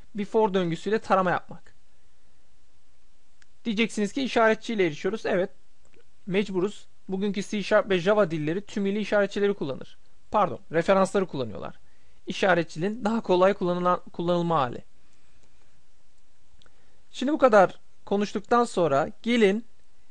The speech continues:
dizinin elemanlarını tek tek gezip yaz fonksiyonunu çağıralım. Şimdi burada hangi fonksiyon çağrılacak? Biliyorsunuz bizim üç tane fonksiyonumuz vardı. Çalışan için vardı, öğrenci için vardı, memur için vardı. Burada hangisi çağrılacak?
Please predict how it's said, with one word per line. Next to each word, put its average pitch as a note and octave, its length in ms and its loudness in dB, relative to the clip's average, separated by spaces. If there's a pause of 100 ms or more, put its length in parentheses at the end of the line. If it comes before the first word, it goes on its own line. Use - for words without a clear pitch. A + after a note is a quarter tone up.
(600)
dizinin G#3 380 2
elemanlarını G#3+ 560 6
tek A#3+ 280 2
tek F3+ 180 2
gezip F3+ 320 0
yaz G3 240 6
fonksiyonunu D3 400 -4
çağıralım. - 400 -8 (1000)
Şimdi A3+ 320 0 (580)
burada F#3+ 340 0
hangi A#3 220 2
fonksiyon E3+ 400 0
çağrılacak? - 720 -10 (560)
Biliyorsunuz A3+ 400 2
bizim G#3 200 -2
üç C4 120 -4
tane G3 180 6
fonksiyonumuz D3+ 520 -4
vardı. A#2+ 300 -8 (100)
Çalışan F#3+ 420 2
için E3 300 -2
vardı, D3 420 2 (300)
öğrenci F#3+ 340 4
için F#3 260 -2
vardı, F3+ 240 4
memur F3+ 340 2
için D3+ 220 -6
vardı. - 320 -8 (300)
Burada B3+ 300 4
hangisi G#3 380 2
çağrılacak? - 600 -6